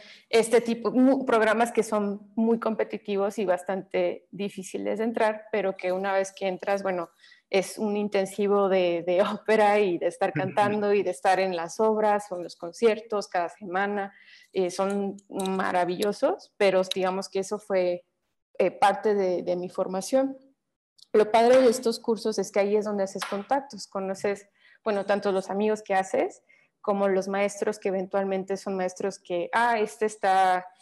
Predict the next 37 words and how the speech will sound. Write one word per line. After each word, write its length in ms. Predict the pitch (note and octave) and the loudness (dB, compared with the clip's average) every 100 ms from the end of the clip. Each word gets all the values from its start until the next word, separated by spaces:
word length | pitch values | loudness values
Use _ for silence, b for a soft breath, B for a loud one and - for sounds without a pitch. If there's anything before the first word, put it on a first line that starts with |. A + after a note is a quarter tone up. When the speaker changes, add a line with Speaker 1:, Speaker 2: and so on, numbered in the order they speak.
| b b b _ | b b b _
Speaker 1:
en 280 | - G#3 G3 | -4 -2 0
el 140 | F3+ G3 | 0 2
Met 440 | A#3+ B3+ B3 B3 | 4 4 4 2
o 200 | G3+ F#3+ | 2 4
este 220 | F#3+ G3+ | 2 -2
está 200 | F#3+ G3+ | -6 -4
en 80 | F#3+ | -2
la 80 | F#3 | -2
Ópera 300 | F#3 F#3 F#3 | -2 -2 -2
San 180 | F#3+ F#3 | -4 -6
Francisco 560 | F#3+ F#3+ B3+ C#4 C4+ A#3+ | -4 -2 0 -2 0 0
y 100 | A3 | 0
este 180 | A3 | -2
audiciona 680 | G#3+ F#3 F#3+ A3 G#3+ G3+ G3 | -4 -4 -4 -4 -2 -4 -4
para, 580 | E3+ E3+ F3 F3 E3 D#3+ | -2 -2 0 -2 -4 -6
este, 380 | - E3+ - F#3+ | -8 -10 -6 -4
la 200 | F#3 G3 | 0 0
Ópera 320 | G3 F#3 F#3 | 0 -2 -2
de 60 | F#3 | -2
Florida. 500 | G#3 G#3+ B3+ C4 A#3 | -4 -2 0 0 0
Entonces, 560 | G#3+ G#3+ G#3 A#3+ - b b b _ _ | -2 -2 0 -2 -2 b b b _ _
en, 460 | - G3 F#3+ F#3+ - - | 2 2 0 -6 -8 0
lo 260 | A3 B3+ | 2 2
que 180 | - G3+ | 0 0
vas 260 | G3+ G#3+ B3+ | 2 2 2
a 40 | |
hacer 220 | A#3+ A#3+ | 2 2
ahí, 240 | A#3+ G#3 A3+ | 4 2 0
pues, 220 | G#3+ G3 | -4 -4
es 100 | F#3+ | -4
mostrar, 440 | G3 G3 F#3+ F3 - _ _ | -6 -2 0 -2 -4 _ _
mostrar 340 | G3+ G3 G3+ | -8 -2 -2
tu 120 | G3 A3+ | -2 -4
talento. 420 | G#3 A3 A3+ A3+ | -4 -4 -4 -6
Es 120 | - | -6
una 440 | G#3 G#3 F#3+ - - | -2 -2 -2 -6 -4
audición 680 | F#3+ F#3+ F#3 G3 G3 F#3+ | -4 -4 -6 -4 -4 -6